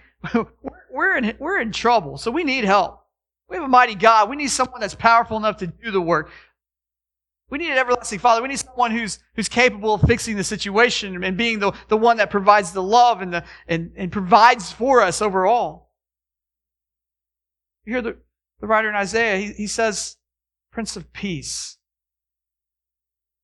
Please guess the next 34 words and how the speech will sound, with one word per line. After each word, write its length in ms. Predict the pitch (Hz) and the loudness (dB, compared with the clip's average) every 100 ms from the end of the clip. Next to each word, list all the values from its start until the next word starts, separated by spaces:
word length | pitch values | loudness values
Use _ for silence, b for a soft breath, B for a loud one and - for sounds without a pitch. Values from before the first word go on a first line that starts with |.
| _ _ - | _ _ -10
When 120 | 208 | -6
I 40 | |
think 180 | 220 240 | -4 -4
of 100 | 208 | -4
Prince, 320 | - 233 214 | -2 -2 0
I, 200 | 202 185 - _ _ _ _ _ _ _ _ - | -2 -2 -6 _ _ _ _ _ _ _ _ -16
I 80 | |
kinda 200 | - 240 | -2 -2
go 140 | 220 226 | 0 -2
to 100 | 196 | -2
the, 220 | 175 170 _ _ _ _ | -10 -12 _ _ _ _
the 60 | 196 | -8
New 140 | 214 | -8
Testament 540 | - 240 240 220 185 180 | 0 0 0 -6 -12 -10
because 240 | 190 180 | -6 -6
we, 260 | 202 240 - | -8 -14 -12
you 240 | 220 294 | -10 -4
and 100 | 262 | 2
I 160 | 226 226 | 4 4
are 80 | 202 | 2
told 380 | - 220 208 175 | -2 -2 -2 -4
as 100 | 170 | -6
believers 380 | 185 220 208 | -6 -6 -8
in 80 | 185 | -14
Jesus 260 | 190 175 160 | -14 -14 -6
Christ 300 | 190 175 170 | -2 -2 -4
that 100 | 160 | -4
now 220 | 180 196 | -2 -2
we 180 | 185 185 | -4 -6
are 160 | 156 | -6
joint 460 | 151 - 196 220 208 _ | -6 -8 -6 -6 -10 _
heirs 520 | 180 185 185 185 - - _ | -4 -4 -4 -8 -14 -20 _
with 140 | - 151 | -14 -10
who? 320 | 165 127 | -8 -10